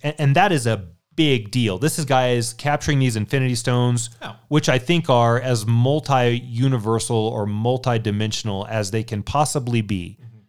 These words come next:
Speaker 1: The Thanos Prime finally harnessed that power. And there is nothing that happens in either of any of the multiverses.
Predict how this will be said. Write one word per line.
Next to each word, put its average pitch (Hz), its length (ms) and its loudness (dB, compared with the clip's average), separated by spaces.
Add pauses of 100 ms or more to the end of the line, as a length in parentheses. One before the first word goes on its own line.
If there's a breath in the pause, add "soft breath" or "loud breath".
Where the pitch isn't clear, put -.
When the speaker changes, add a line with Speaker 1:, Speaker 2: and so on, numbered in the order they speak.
Speaker 1:
The 123 100 -2
Thanos 123 540 0
Prime 120 360 2
finally 151 500 0
harnessed 117 400 0
that 110 180 -2
power. 98 380 -10 (1400)
And 143 180 2
there 139 180 4
is 127 500 2 (360)
nothing 156 680 2
that 123 160 2
happens 110 680 -4 (520)
in 131 160 -2
either 131 300 2
of 120 280 0 (120)
any 139 260 0
of 117 160 0
the 110 60 -2
multiverses. 107 720 -4